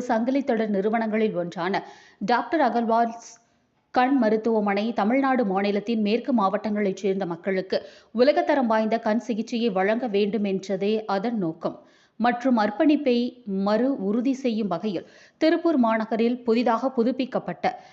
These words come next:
அதிநவீன மருத்துவமனையை திறந்துள்ளது. இம்மருத்துவமனை திறக்கப்பட்டதை முன்னிட்டு இரண்டாயிரத்து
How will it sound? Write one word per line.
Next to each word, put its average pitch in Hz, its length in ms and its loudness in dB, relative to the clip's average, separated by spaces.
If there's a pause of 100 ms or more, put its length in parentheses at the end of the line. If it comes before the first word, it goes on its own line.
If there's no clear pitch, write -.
(240)
அதிநவீன 247 680 4 (100)
மருத்துவமனையை 214 680 0 (100)
திறந்துள்ளது. 180 520 -4 (440)
இம்மருத்துவமனை 262 760 4
திறக்கப்பட்டதை 220 640 0
முன்னிட்டு 175 400 -4 (320)
இரண்டாயிரத்து 277 480 2